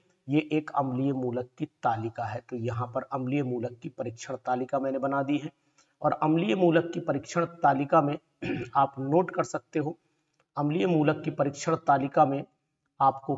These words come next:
क्या मिलेगा वो मैं आपको दिखा रहा हूँ। यहाँ पर सबसे पहले क्या करना, एक लाइन आप ड्रॉ कर लीजिएगा आसानी से, बढ़िया तरीके से, बढ़िया ढंग से ड्रॉ करिएगा, जिससे कि आप यहाँ पर लिख सकें। तो ये मैंने line draw कर दी यहाँ पर बच्चा फटाक से। अब मैं इसको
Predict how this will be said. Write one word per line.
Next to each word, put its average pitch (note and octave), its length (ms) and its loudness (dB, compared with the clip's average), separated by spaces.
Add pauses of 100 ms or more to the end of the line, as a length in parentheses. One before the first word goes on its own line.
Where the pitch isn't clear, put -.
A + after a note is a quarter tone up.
(100)
क्या D3 140 6
मिलेगा C#3+ 340 2
वो C3+ 120 -2
मैं B2 160 -2
आपको B2 280 -4
दिखा B2+ 300 4
रहा C#3 180 2
हूँ। C#3+ 140 -8 (180)
यहाँ B2+ 240 -4
पर B2 140 -6
सबसे - 380 -2
पहले C3+ 260 -4
क्या C3+ 160 -2
करना, C#3+ 320 -6 (460)
एक C#3 200 -6
लाइन B2+ 300 0 (100)
आप B2+ 200 0 (140)
ड्रॉ C#3+ 200 2
कर C3 200 -4
लीजिएगा C#3 400 0
आसानी C3 420 0
से, D#3+ 160 -6
बढ़िया C#3+ 380 2
तरीके D3 360 -2
से, D#3+ 140 -2
बढ़िया C3 260 0
ढंग A#2+ 280 -4
से D#3+ 120 -6
ड्रॉ C3 220 0
करिएगा, B2+ 440 -4 (480)
जिससे C3 360 -4
कि C#3 320 -4
आप B2+ 300 2
यहाँ A#2 300 -6
पर A#2+ 200 -8 (200)
लिख A#2 260 -2
सकें। A#2 340 -12
तो A2+ 180 -18
ये A#2+ 180 -4
मैंने A#2 240 -8
line B2 300 -2
draw C3+ 180 2
कर C3 180 -2
दी C3 120 -2
यहाँ C3 220 -4
पर C3+ 120 -8
बच्चा C#3 320 -4 (560)
फटाक C#3+ 340 2
से। - 240 -6
अब B2+ 160 0
मैं B2+ 120 -2
इसको B2 260 -8